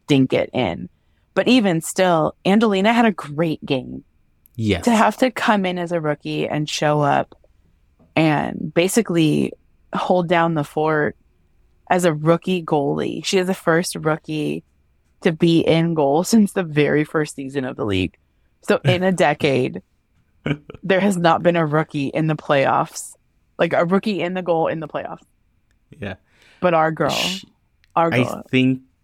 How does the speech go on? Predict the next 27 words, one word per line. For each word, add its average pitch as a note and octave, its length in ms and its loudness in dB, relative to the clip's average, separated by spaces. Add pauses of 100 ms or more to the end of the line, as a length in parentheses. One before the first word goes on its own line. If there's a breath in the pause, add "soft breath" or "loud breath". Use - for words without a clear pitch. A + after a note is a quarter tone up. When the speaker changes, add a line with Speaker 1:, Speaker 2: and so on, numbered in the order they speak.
(140)
Speaker 2:
she B2 300 -2
has G2 360 -2
solidified F2 920 -4 (380)
Speaker 1:
Yeah. C#3+ 280 0 (340)
Speaker 2:
her F#2+ 340 0
position F2 760 -2
on E2+ 360 -6
there. D#2 440 -4 (600)
Speaker 1:
We F3 180 0
would E3+ 160 0
be E3+ 140 -2
so D#3+ 180 0
Speaker 2:
And A#2+ 160 4
Speaker 1:
stupid - 160 -4
Speaker 2:
that's, - 200 -2
Speaker 1:
to D#3 60 -2
let C3 200 0
Speaker 2:
that's, C#3 40 -12
Speaker 1:
her B2+ 120 -2
go. B2+ 360 -2 (1400)
Speaker 2:
that's G#2+ 260 -2
all A2+ 280 2
it F2+ 100 4
is, E2 240 -2
right? E2 280 0
It's - 420 -6 (840)
you F#2+ 440 -2